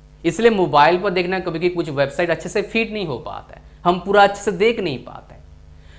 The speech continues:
तो अभी जो शिफ्ट हो रहे हैं लोग डिवाइसेस किस में, मोबाइल डिवाइसेस में, तो उनके वेबसाइट को भी वैसे बनाना पड़ेगा मैक्सिमम लोगों को। हालांकि नया जो वेबसाइट बनेंगे उसी तरह का डिजाइन करना पड़ेगा।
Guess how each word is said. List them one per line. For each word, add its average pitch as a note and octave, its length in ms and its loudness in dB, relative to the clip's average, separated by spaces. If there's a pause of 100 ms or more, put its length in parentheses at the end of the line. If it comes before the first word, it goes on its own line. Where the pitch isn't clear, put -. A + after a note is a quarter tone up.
(140)
तो G#3+ 60 10
अभी G#3 260 8
जो C#4+ 460 2 (200)
शिफ्ट - 400 -2
हो F3 120 2
रहे D#3+ 100 2
हैं D#3 100 0
लोग C3+ 340 -4 (760)
डिवाइसेस D3+ 540 4
किस E3+ 200 -6
में, F3+ 180 -10 (160)
मोबाइल C#3 340 0
डिवाइसेस A#2+ 480 -4
में, C3 180 -14 (420)
तो F#3+ 80 2
उनके G3+ 140 2
वेबसाइट F3+ 600 4
को G#3+ 100 4
भी A#3+ 100 2
वैसे F#3+ 420 2
बनाना C#3+ 340 -2
पड़ेगा G2 400 -10 (340)
मैक्सिमम F#3+ 420 0
लोगों A2 180 -6
को। - 140 -20 (140)
हालांकि F#3 460 4 (220)
नया E3+ 340 2
जो A3 120 0
वेबसाइट G#3 360 0
बनेंगे G3 300 -2
उसी D#3 400 -6
तरह F3+ 240 -2
का F3 140 0
डिजाइन D#3 460 -2
करना D3+ 260 -8
पड़ेगा। C#3 420 -18